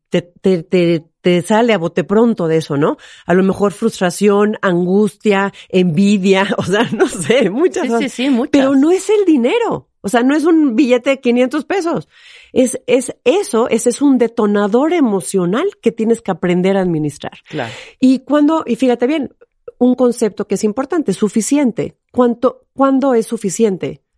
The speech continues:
Speaker 1: Pues hay gente que no es suficiente.
Speaker 2: Nunca.
Speaker 1: El suficiente no es una cantidad, es una emoción.
Speaker 2: Claro.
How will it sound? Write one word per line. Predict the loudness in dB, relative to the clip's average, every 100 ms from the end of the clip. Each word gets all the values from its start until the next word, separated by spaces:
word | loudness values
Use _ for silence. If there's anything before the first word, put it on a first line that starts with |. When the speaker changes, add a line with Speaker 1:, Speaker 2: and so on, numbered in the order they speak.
| _ _ _ _ _
Speaker 1:
Pues | -2 0
hay | 0
gente | 0 -2 -2
que | 0
no | 2
es | 2 0
suficiente. | -4 -6 -4 -4 -4 -10 -6
Speaker 2:
Nunca. | -6 -6 -10 -4
Speaker 1:
El | 0 0 -2
suficiente | -4 0 0 0 0 2
no | 0
es | 0
una | 0 0 -2
cantidad, | -2 -2 0 0 0 -2 -8 -20 _ _ _ _
es | -2 0
una | 2 2
emoción. | 2 2 -2 -4 2 4 4 0 -4 _ _
Speaker 2:
Claro. | -2 0 2 0 -4